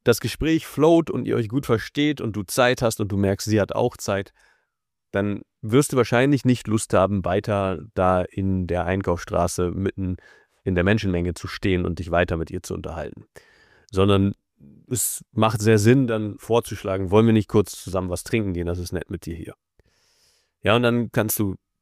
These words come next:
die Führung übernehmen und dafür sorgen, dass ihr euch irgendwie in eine Bar setzt oder ein Café setzt und dort vertiefter kennenlernen könnt. Wenn du aber weiter willst oder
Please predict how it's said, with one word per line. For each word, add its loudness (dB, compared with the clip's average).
die -10
Führung 6
übernehmen 0
und -8
dafür -2
sorgen, -2
dass -6
ihr -2
euch -8
irgendwie -8
in -6
eine -6
Bar 2
setzt -2
oder -4
ein -6
Café 0
setzt -4
und -8
dort -2
vertiefter -6
kennenlernen -4
könnt. -18
Wenn 2
du 0
aber 2
weiter 2
willst 0
oder -6